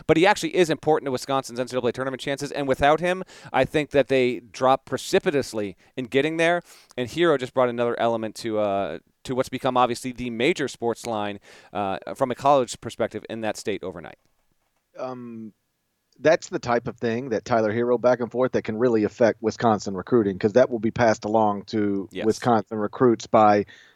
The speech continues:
Speaker 2: um, opposing staffs. When you've got a famous Wisconsin native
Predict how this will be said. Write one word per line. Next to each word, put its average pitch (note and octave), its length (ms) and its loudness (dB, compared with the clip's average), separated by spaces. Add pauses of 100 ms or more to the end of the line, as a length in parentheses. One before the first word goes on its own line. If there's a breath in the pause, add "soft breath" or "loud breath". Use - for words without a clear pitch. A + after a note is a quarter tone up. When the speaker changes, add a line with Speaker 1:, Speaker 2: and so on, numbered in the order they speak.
(280 soft breath)
Speaker 2:
um, G#2 400 -4
opposing A2+ 560 0
staffs. F2+ 720 2
When B2+ 200 -2
you've C3 120 2
got A#2+ 180 8
a A2+ 80 4
famous D3 680 0 (400 soft breath)
Wisconsin B2+ 800 0
native A2 580 2